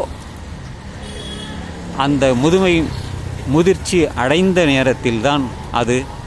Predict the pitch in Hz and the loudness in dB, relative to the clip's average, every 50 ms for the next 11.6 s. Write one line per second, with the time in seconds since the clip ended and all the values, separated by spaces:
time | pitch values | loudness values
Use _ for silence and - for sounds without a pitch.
0 | - - 117 110 107 113 104 87 92 90 95 104 110 92 85 80 - - - - | -12 -6 -4 -2 0 0 -2 -2 -4 -4 -4 -4 -4 -4 -6 -8 -10 -12 -14 -16
1 | - - - - - - - - - - - - - - - - - - - - | -16 -14 -16 -16 -16 -16 -14 -14 -14 -14 -16 -16 -16 -16 -14 -14 -14 -14 -14 -14
2 | - - - - - - - - 120 120 127 139 147 160 175 180 170 170 180 190 | -14 -14 -14 -16 -16 -16 -14 -10 -2 0 0 2 4 4 4 4 4 4 2 2
3 | 202 160 - - - - - - - - - - - - - - - - 127 120 | 0 -2 -6 -10 -14 -14 -14 -14 -14 -14 -14 -14 -14 -14 -14 -12 -8 -4 0 0
4 | 127 131 151 156 156 147 143 139 135 - - - 156 170 185 185 127 123 117 123 | 2 4 4 4 4 4 4 2 0 0 0 0 0 0 0 0 0 2 2 2
5 | 123 107 110 98 104 117 113 92 87 95 - - - - - - - - - - | 2 2 0 2 2 2 0 0 -2 -6 -8 -8 -8 -8 -8 -8 -8 -6 -4 -2
6 | - - - - - - - - - - - - - - 135 135 156 175 175 139 | 0 0 0 0 -2 -4 -6 -8 -8 -10 -10 -10 -8 0 4 4 6 6 4 4
7 | 180 170 147 147 151 160 180 185 - - - - - - - 135 139 147 131 143 | 4 2 4 4 4 2 2 -2 -6 -8 -12 -12 -12 -2 0 2 2 4 4 2
8 | 147 147 131 - 147 131 131 135 143 139 135 135 131 131 127 117 139 165 202 190 | 2 2 2 2 2 2 2 4 4 4 4 2 2 2 2 2 4 2 2 2
9 | - - - - - - 127 127 139 147 147 139 127 120 117 117 113 113 117 135 | -2 -4 -8 -8 -4 0 0 2 4 4 4 4 4 4 4 2 2 2 2 2
10 | 175 190 160 143 - - - - - - - - - - - 127 123 143 139 - | 2 2 0 -4 -8 -12 -12 -12 -12 -12 -12 -12 -12 -4 -4 0 0 0 0 0
11 | - 151 139 131 123 117 113 104 120 143 185 202 | 0 2 2 4 4 2 2 2 2 0 0 0